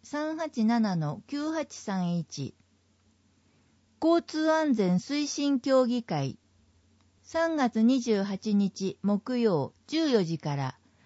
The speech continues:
市役所第二庁舎八階八〇一会議室、春の交通安全運動推進要領等について、交通対策課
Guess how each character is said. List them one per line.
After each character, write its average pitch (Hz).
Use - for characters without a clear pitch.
市 -
役 311
所 208
第 262
二 294
庁 277
舎 180
八 175
階 160
八 240
〇 294
一 185
会 180
議 175
室、 -
春 320
の 202
交 302
通 294
安 277
全 277
運 269
動 175
推 269
進 269
要 262
領 160
等 220
に 160
つ -
い 147
て、 -
交 302
通 294
対 269
策 254
課 -